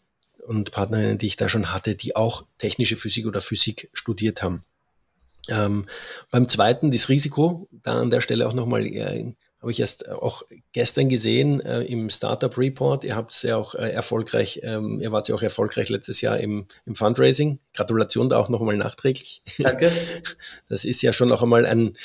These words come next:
Speaker 1: ein, eine gute Auszeichnung und, ähm, ein Zeichen dafür, dass das Thema, ja, und ich sehe es genauso, ja, extrem wichtig ist und, äh, dass es da in die richtige Richtung geht. Franziskus,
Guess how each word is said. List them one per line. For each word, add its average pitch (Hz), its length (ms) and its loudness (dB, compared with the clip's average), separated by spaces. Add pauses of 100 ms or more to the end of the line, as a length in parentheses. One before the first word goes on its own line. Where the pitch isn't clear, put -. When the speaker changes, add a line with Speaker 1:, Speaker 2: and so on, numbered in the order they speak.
(200)
Speaker 1:
ein, 113 380 -2
eine 113 160 -2
gute 113 280 0
Auszeichnung 117 720 2
und, 113 400 -4
ähm, 107 460 -4
ein - 140 -8
Zeichen 107 300 0
dafür, 110 400 0
dass - 340 -4 (760)
das - 180 0
Thema, 127 440 4
ja, 117 220 2
und 113 300 -2
ich - 140 -4
sehe 120 140 0
es - 120 -2
genauso, 117 460 0
ja, 113 200 2
extrem - 680 -4
wichtig 113 340 -8
ist - 300 -4
und, 107 280 -6
äh, 107 440 -2 (120)
dass - 200 -2
es - 100 0
da 104 140 2
in 107 100 0
die 107 320 0
richtige 107 440 -2
Richtung 110 300 0
geht. 98 220 -2 (1500)
Franziskus, 175 640 8